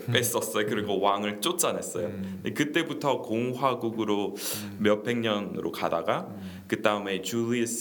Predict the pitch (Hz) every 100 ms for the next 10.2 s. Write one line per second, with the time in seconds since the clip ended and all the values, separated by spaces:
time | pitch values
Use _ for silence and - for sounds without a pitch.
0 | 139 120 113 104 - 92 90 87 62 -
1 | - - 117 113 - 101 113 131 110 98
2 | 95 95 95 90 87 110 107 92 - -
3 | 104 95 110 104 104 - 107 107 131 101
4 | - - - - 101 98 92 95 95 120
5 | 117 107 95 - - - - - 104 101
6 | 101 98 107 107 - 175 - - - -
7 | - 120 - 95 - 87 101 95 90 -
8 | - 92 92 95 90 90 95 87 87 -
9 | 127 120 87 - 92 92 90 87 87 90
10 | 107 120